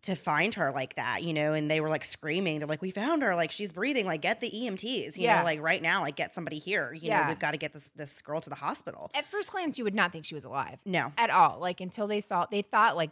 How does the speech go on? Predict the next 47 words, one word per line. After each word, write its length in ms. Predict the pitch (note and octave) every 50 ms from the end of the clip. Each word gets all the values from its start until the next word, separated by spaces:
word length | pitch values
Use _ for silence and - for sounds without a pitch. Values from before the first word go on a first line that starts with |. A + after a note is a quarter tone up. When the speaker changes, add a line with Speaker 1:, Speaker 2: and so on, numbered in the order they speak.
| _ - E3+ -
Speaker 2:
the 260 | F#3 E3 D3+ D3 C#3 - -
flashlights 440 | - F#3 E3+ F#3 - - F#3+ F3+ - -
were 60 | D#3
tricking 500 | - - - - B3 A#3+ - C4+ B3+ B3
them 240 | B3 A#3+ A#3+ A#3 A#3
and 160 | A#3 A#3 A3
stuff. 360 | - - B3 A3+ A3 A3 G#3+ - - - - - - - - _ -
And, 420 | G3+ F#3+ F3+ F3 E3+ E3+ E3 E3 - -
um, 280 | E3+ D#3 D3+ D3 C#3+
Speaker 1:
And 100 | G#3+ B3
it 60 | E4+
was, 100 | F#4+ B4+
like, 100 | C5+ A#4+
the 80 | - A#4
middle 140 | E4 D#4 C#4
of 60 | G3+
the 60 | G3+
night. 200 | F#3 E3 D3+ -
So 80 | - G#3
you 80 | G#3
also 220 | F#3 C4 D#4+ - F4
are 100 | C#4 B3+
thinking, 320 | - A3+ G3+ F3+ F#3+ F3
like, 160 | E3+ D#3+ D#3+
you're 180 | D#3 E3+ A3+ C#4
tired. 640 | - - - - D#3+ D3 D3+ D#3 D#3 D#3 D#3 D3+
You've 80 | E3 E3
already 320 | D#3+ F3+ F3+ G#3+ A#3+ F4+
been 80 | F4 E4 D4
Speaker 2:
Yeah. 100 | C4 A3+ G3
Speaker 1:
interrogating 380 | E3 D#3 D3+ D3 D3+ D3 D3+ D3+
this 120 | D#3 -
guy 160 | - D#3 C3+ D3+
for 100 | - C#3
hours 260 | - C#3+ D3+ D3 D3+ D3+
and 80 | D3+
hours. 320 | C3+ C3+ C#3 C#3 C#3+ C#3+ D3
And, 60 | C#3+
like, 160 | C#3+ C#3+ D3 - - - _ _ -
am 100 | F3+ F3
I 120 | E3+ E3 E3+
seeing 340 | - - D#3 C#3+ C#3+ C#3+ C#3+
things? 340 | - - - - - - -
Speaker 2:
Right. 180 | F#3+ F#3 E3+ D3+
Speaker 1:
You 60 | D3
know? 120 | C#3+ C#3 - - - - - -
Speaker 2:
Absolutely. 720 | G3+ G#3+ G#3 G3+ - - A3+ G#3+ G3+ C#3 D3 E3 D3+ E3